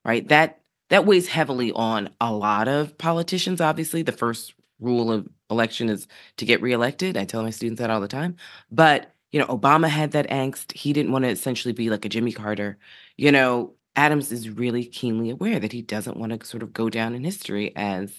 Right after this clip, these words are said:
this failed politician.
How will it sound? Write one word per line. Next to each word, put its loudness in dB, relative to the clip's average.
this -6
failed 4
politician. -4